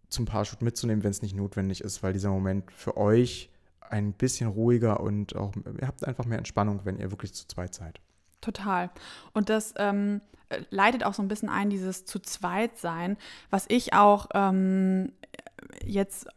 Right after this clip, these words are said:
Speaker 2: mir vornehme, gerade immer mehr noch mal zu fragen, aber auch schon gefragt hab, ist, seid ihr überhaupt auch so Typen, die knutschen wollen? Also die, die sich küssen wollen, die, die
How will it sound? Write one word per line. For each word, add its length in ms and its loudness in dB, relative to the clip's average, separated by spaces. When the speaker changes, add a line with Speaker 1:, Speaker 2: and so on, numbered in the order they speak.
Speaker 2:
mir 380 -2
vornehme, 440 0
gerade 280 -2
immer 200 -2
mehr 220 0
noch 100 2
mal 140 -4
zu 120 -12
fragen, 320 0
aber 100 0
auch 60 -4
schon 140 -6
gefragt 300 -10
hab, 120 -10
ist, 220 -4
seid 280 -4
ihr 60 4
überhaupt 360 -2
auch 100 -6
so 140 -8
Typen, 600 -2
die 300 0
knutschen 600 -4
wollen? 420 -6
Also 220 -2
die, 240 -8
die 160 -6
sich 180 -10
küssen 380 0
wollen, 440 -2
die, 380 -10
die 400 -6